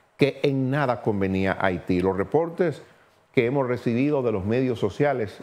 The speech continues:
eh, Alexander Galvez, un periodista que ocasionalmente nos reporta sobre la situación de su país,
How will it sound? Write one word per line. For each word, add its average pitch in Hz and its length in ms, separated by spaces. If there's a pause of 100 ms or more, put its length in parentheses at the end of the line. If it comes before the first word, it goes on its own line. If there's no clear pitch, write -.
eh, 92 260
Alexander 107 580
Galvez, 127 440
un 104 120
periodista 104 640
que 92 280 (380)
ocasionalmente 101 880
nos 101 240
reporta 104 580
sobre 98 340
la 92 100
situación 104 500
de 95 80
su 143 160
país, 151 340